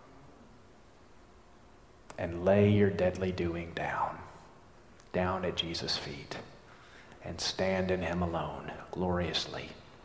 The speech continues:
complete." He makes us lie down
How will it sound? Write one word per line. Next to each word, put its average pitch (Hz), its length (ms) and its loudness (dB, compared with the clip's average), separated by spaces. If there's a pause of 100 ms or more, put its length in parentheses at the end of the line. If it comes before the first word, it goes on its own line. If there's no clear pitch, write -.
(400)
complete." - 580 -8 (1000)
He 92 120 -2
makes 92 440 4
us - 400 0
lie 80 200 2
down - 340 -4